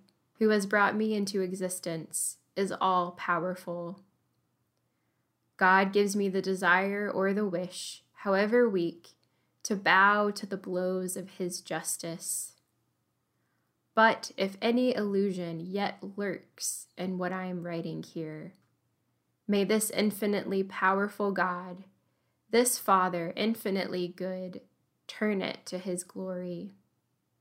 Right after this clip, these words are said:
May he thwart my enemy and convert to his utter confusion all the foolish fancies with which he would wish to envelop me.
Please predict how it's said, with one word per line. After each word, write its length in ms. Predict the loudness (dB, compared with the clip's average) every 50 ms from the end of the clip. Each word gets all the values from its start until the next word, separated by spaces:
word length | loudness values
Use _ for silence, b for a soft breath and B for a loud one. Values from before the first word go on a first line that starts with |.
| _ _ _ _ _ _ _ _ _ _ _ -2
May 140 | 2 2 2
he 180 | 4 2 0
thwart 540 | -2 -2 -4 -2 4 6 8 8 8 6 2
my 160 | -4 -6 -6
enemy 600 | -4 -4 -4 -4 -4 -6 -6 -8 -8 -10 -10 -10 -8
and 160 | -8 -8 -8
convert 580 | -6 -6 -4 -4 -2 0 2 4 4 2 2 -2
to 140 | -4 -4 -2
his 220 | 0 -2 -2 -4 -2
utter 300 | -2 -2 0 0 0 -2
confusion 920 | -2 -4 -6 -6 -6 -8 -10 -8 -6 -4 -4 -4 -6 -8 -10 -10 -12 -14 -14 b b b b b b b b b b 6
all 320 | 8 8 10 10 8 6 6
the 140 | 4 0
foolish 640 | -2 -4 -4 0 0 2 2 2 2 0 -2 -6 -8
fancies 720 | -6 -4 -4 -2 -2 -2 -4 -4 -4 -2 -2 -2 -4 -4 -6
with 180 | -8 -8 -8 -8
which 220 | -8 -8 -8 -8 -12 -10 -6
he 200 | -4 -4 -2 -2
would 200 | -2 -2 -4 -4
wish 460 | -4 -2 -2 -2 -2 -4 -10 -10 -12
to 240 | -12 -8 -6 -4 -4
envelop 520 | -4 -4 -4 -6 -6 -6 -6 -8 -10 -12 -12 -10
me. 380 | -10 -8 -8 -8 -8 -10 -10